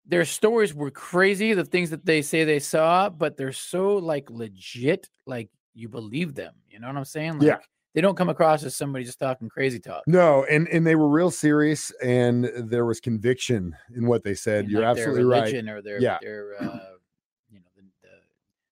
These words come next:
Speaker 1: Navajo, whatever the belief system or whatever, you know?
Speaker 2: That is probably the craziest part of the whole story, because if you know anything about Skinwalker Ranch, you probably heard that they have been, there's been what is described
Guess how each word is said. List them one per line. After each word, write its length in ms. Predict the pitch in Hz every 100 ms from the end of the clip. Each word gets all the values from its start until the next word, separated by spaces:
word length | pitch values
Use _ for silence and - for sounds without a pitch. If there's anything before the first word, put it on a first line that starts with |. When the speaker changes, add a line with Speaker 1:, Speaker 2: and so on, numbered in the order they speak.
| -
Speaker 1:
Navajo, 580 | 110 110 117 104 95 92 _ _ _ _ _ 107
whatever 200 | 110 107
the 60 |
belief 260 | 98 104 117
system 380 | - 101 92 92
or 60 |
whatever, 360 | 90 90 90 87 85
you 80 |
know? 240 | 90 101 123 _ 107 98 98
Speaker 2:
That 360 | 139 156 156
is 260 | 131 117 -
probably 440 | - 151 151 135
the 100 | 110
craziest 480 | - 131 123 101 -
part 220 | 113 110
of 60 | 92
the 60 | 87
whole 140 | 95
story, 420 | - 123 113 95
because 460 | 90 95 104 101 98
if 120 | 92
you 260 | 104 101 92
know 240 | 110 127 123
anything 240 | 113 104
about 220 | 95 92
Skinwalker 760 | - - _ 107 95 87 90 90
Ranch, 380 | 98 95 90 -
you 80 |
probably 380 | - 127 123 104 95 -
heard 340 | 123 113 95
that 240 | 95 90
they 180 | 98 98
have 240 | 90 92 90
been, 160 | 101 -
there's 240 | 107 101 95
been 380 | 92 123 117
what 260 | 110 123 135
is 280 | 104 - - 95
described 800 | 92 - 135 127 113 95 87